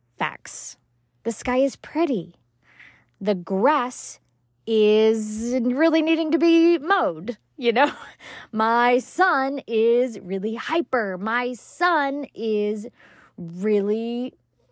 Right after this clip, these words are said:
emotional, whatever, you know, and, like, my child is crazy, whatever you wanna put there, right? Those are all thoughts <laughs> that we have about our facts.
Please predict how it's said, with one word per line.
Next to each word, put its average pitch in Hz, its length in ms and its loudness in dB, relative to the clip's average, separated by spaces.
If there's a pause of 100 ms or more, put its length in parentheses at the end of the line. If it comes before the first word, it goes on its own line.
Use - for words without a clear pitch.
(200)
emotional, 294 720 0
whatever, 220 320 2
you 190 140 -4
know, 180 140 0
and, 220 180 -4
like, 214 260 -2
my 247 180 -2
child 233 640 0
is 196 460 -8 (600)
crazy, 220 580 -2
whatever 254 320 0
you 190 80 -2
wanna 170 160 -4
put 175 180 -4
there, - 180 -8 (120)
right? 202 240 -2
Those 233 180 0
are 254 100 2
all 190 300 0 (320)
thoughts - 680 -14
<laughs> - 760 -8
that 247 100 2
we 269 180 -4
have 202 300 -2
about 190 380 0 (120)
our 165 300 -4 (240)
facts. - 560 -16